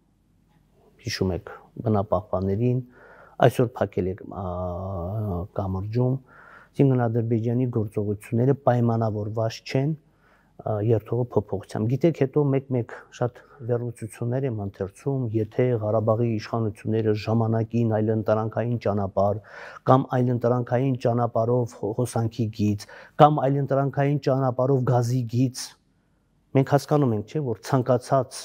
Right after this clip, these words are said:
ճանապարհով, ցանկացած երթուղով ունենալով գազի գիծ կամ էլեկտրական հաղորդակցության գիծ, նույն հնարավորությունն է ուներ Ադրբեջանը, ը, զրկելու մեզ այդ, ը, մատակարարումից։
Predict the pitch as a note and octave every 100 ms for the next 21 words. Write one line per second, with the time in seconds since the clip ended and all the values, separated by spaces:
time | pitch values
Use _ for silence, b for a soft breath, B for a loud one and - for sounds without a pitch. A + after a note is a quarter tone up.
0 | - _ _ _ _ C#3 B2+ B2 - A2+
1 | B2+ C#3+ - C3 B2 B2 C#3+ C3+ A#2 B2
2 | A2+ A2+ A2+ C3+ C#3+ B2 A#2+ A#2+ B2+ A#2+
3 | A2 A#2 A2+ A#2+ G#2 A#2 A#2+ - G#2+ A2
4 | A2 B B B - B2 A2 - A#2 A2+
5 | B2 A2 G#2+ G#2+ G#2+ A2+ G#2+ G2 B2 G#2+
6 | A2 C#3 - B B B D3 D#3 F3+ F#3+
7 | G3 - C3+ C3 B2 B2 B2 A#2+ - C#3
8 | C3 B2 B2+ B2+ A#2+ B2 A2 A2 G#2 G#2
9 | B2 A#2+ B2+ B2+ b b b b - -
10 | G2+ F#2+ G2 F#2+ G2+ A2+ G2 G2+ G2+ G#2+
11 | B2 G#2+ A#2 B2 A2 A2 G#2+ G#2+ - -
12 | - - A2+ G#2+ G#2 G2+ G2 G2+ F2+ D#2+
13 | D2+